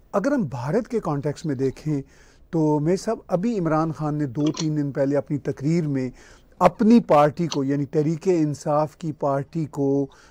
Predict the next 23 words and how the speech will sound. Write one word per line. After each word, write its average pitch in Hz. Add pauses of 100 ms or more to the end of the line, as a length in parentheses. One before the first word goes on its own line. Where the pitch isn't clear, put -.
(140)
अ, 147
मिलाया 156
है 156 (200)
कश्मीरियों 190
के -
साथ, 131
जम्मू 175
कश्मीर 170 (380)
की 156
पार्टियों 131
के -
साथ। - (360)
अ, 151
वो 131
बिल्कुल 196
नहीं 202
समझते 160
ना 143
जम्मू 151
को, 143
ना 131
कश्मीर 151
को, 131